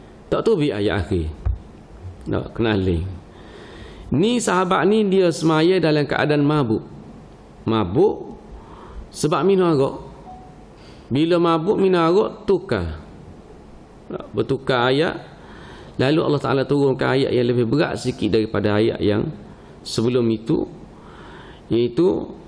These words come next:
"Ya ayyuhalladzina amanu la taqrabus salah wa antum sukara." Jangan, wahai orang-orang yang beriman, jangan kamu mengerjakan salat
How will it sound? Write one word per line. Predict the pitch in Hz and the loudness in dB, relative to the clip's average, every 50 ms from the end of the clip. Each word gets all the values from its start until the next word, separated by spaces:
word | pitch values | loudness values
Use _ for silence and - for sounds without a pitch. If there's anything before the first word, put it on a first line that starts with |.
| - - - | -14 -6 -2
"Ya | 127 127 135 135 - | 0 0 0 2 2
ayyuhalladzina | 147 160 160 156 143 143 143 139 131 135 131 127 156 175 175 156 151 143 - 151 156 | 2 2 4 4 2 2 2 2 2 2 2 2 2 2 4 4 2 2 2 2 2
amanu | 147 143 139 139 135 131 127 127 | 4 4 4 4 4 4 4 4
la | 127 135 135 127 | 4 4 2 2
taqrabus | 127 - 123 - - 131 120 123 117 113 117 110 | 0 -2 -2 0 0 0 2 2 2 0 -2 -4
salah | - - - 120 120 131 131 123 117 95 85 - - - - - - - - - - - - - - - - | -4 -2 0 2 2 4 2 2 0 -2 -6 -10 -16 -20 -20 -20 -20 -20 -20 -20 -20 -20 -20 -20 -12 -4 -2
wa | - - - | 0 2 2
antum | 131 143 131 123 139 139 139 127 117 113 | 2 2 0 0 0 0 0 2 2 0
sukara." | 113 - - 117 - - 120 117 107 95 92 92 92 - - 117 - - - - - - - - - - - - - - - - - - - - - - - - - - - - - - - - - - - - - - - - - - - - - - - - - - - - | 0 -2 -4 -4 -2 0 0 0 2 0 0 0 -2 -2 -4 -8 -10 -14 -20 -20 -20 -20 -20 -20 -20 -20 -20 -20 -20 -20 -20 -20 -20 -20 -20 -20 -20 -20 -20 -20 -20 -20 -20 -20 -20 -20 -20 -20 -20 -20 -20 -20 -20 -20 -20 -20 -20 -20 -20 -20 -20 -20 -20 -20 -20 -20 -18 -10
Jangan, | - 78 95 135 139 156 170 180 185 185 | -6 -2 0 2 2 4 2 2 2 2
wahai | 151 165 160 165 165 | 2 2 2 2 2
orang-orang | 143 165 165 160 135 160 160 165 | 2 2 2 2 2 2 2 4
yang | 156 156 | 4 2
beriman, | 151 151 143 160 165 185 208 208 202 190 160 | 2 2 2 2 2 4 2 2 2 2 2
jangan | 143 165 160 160 165 160 156 156 | 2 2 2 4 4 4 2 2
kamu | - 160 151 147 156 165 185 202 196 196 208 214 - - - - - - - - | 0 0 2 2 4 4 4 4 4 4 2 2 -2 -4 -8 -14 -20 -14 -6 -2
mengerjakan | - 135 147 147 147 143 131 127 151 160 143 - 147 135 123 | 2 2 4 4 2 2 0 2 2 2 2 2 0 0 0
salat | - - 127 123 127 151 180 220 | 0 0 0 2 2 2 2 0